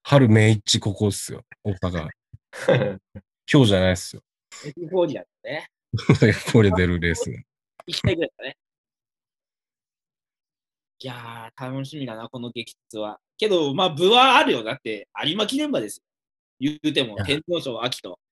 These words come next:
Speaker 1: だってまだ、い-、ね、一回しか負けてないですからね、ダービーの。
Speaker 3: 一回で勝ってんの。
Speaker 1: 花さんの、あの一回だけ。
Speaker 2: うん。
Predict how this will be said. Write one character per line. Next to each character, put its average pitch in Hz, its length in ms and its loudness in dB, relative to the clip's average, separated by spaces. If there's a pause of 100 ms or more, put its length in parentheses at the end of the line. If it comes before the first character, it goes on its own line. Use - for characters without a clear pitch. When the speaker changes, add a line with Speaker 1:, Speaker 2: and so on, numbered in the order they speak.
(160)
Speaker 1:
だ 90 80 -4
っ - 20 -20
て - 80 -8
ま 90 140 2
だ、 127 120 8
い-、 92 40 0 (960)
ね、 127 100 6
一 92 120 -4 (600)
回 165 100 6
し - 60 -2
か - 80 4
負 98 80 6
け - 20 6
て - 40 2
な 98 40 4
い - 20 4
で - 40 0
す - 60 -6
か 78 80 -6
ら 76 40 -4
ね、 82 40 -6
ダ 82 120 -2
ー 82 40 -2
ビ 80 100 -6
ー - 40 -14
の。 - 80 -18
Speaker 3:
一 - 40 -20
回 - 100 -8
で 127 140 -6
勝 151 100 -16
っ - 40 -20
て 117 80 -12
ん - 20 -12
の。 85 60 -20 (260)
Speaker 1:
花 87 260 -4
さ 85 220 -4
ん 85 100 -10 (160)
の、 85 480 -4
あ 95 80 -10
の 87 80 -6
一 85 100 -10 (100)
回 82 200 -4
だ 82 260 -6 (320)
け。 - 220 -12 (2000)
Speaker 2:
う 90 80 -14
ん。 82 80 -12